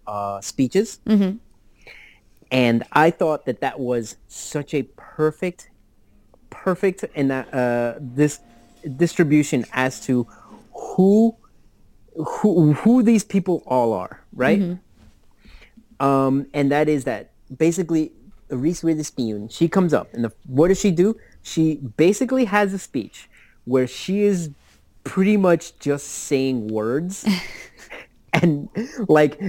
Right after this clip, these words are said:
Speaker 1: nothing real is behind it. Even my chick pointed out, she's like, "She didn't say anything."
Speaker 2: <laughs>
Speaker 1: And I was like, "Yeah, like, this is the perfect bullshit politician speech."
Speaker 2: <laughs> Yep.
Speaker 1: Where it's like,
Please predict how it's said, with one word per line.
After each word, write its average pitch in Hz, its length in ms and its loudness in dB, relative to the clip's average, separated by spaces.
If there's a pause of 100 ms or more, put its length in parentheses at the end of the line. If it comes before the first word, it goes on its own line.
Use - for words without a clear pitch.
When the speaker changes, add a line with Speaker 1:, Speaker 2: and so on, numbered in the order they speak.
Speaker 1:
nothing 170 880 4
real 165 280 2
is 151 80 0
behind 139 360 -2
it. 160 40 -6
Even 320 260 2
my 262 120 4
chick 226 320 -4
pointed 156 300 -4
out, 135 200 -8
she's 156 160 -16
like, 151 200 -8 (180)
"She - 120 -8
didn't 247 160 -2
say 175 200 -2
anything." 156 360 -6 (200)
Speaker 2:
<laughs> 220 800 2
Speaker 1:
And 165 160 -2
I 170 40 2
was 170 160 2
like, 160 160 2
"Yeah, 175 400 4
like, 147 260 2
this 165 180 4
is 175 100 4
the 175 80 10
perfect 170 800 0
bullshit 151 580 0
politician 135 640 -2
speech." - 300 -12
Speaker 2:
<laughs> - 40 -8
Yep. 240 420 4
Speaker 1:
Where 196 160 6
it's - 120 -6
like, 123 240 -2